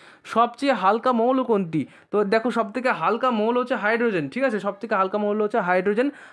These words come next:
আর সবথেকে ভারী মৌল কী সেটা কমেন্ট করে জানাবে। সবথেকে ভারী মৌলের নাম কি?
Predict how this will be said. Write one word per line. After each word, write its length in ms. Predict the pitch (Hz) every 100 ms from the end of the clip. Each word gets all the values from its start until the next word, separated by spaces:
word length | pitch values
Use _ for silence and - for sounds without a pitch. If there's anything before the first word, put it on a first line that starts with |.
| -
আর 100 | 175
সবথেকে 360 | 220 214 247 233
ভারী 340 | 165 190 302
মৌল 320 | 285 277 269
কী 160 | 262 262
সেটা 200 | 240 226
কমেন্ট 280 | 214 202 190
করে 100 | 170
জানাবে। 300 | 160 143 143
সবথেকে 360 | 180 170 190
ভারী 200 | 180 185
মৌলের 280 | 202 202 220
নাম 180 | 196 156
কি? 200 | 139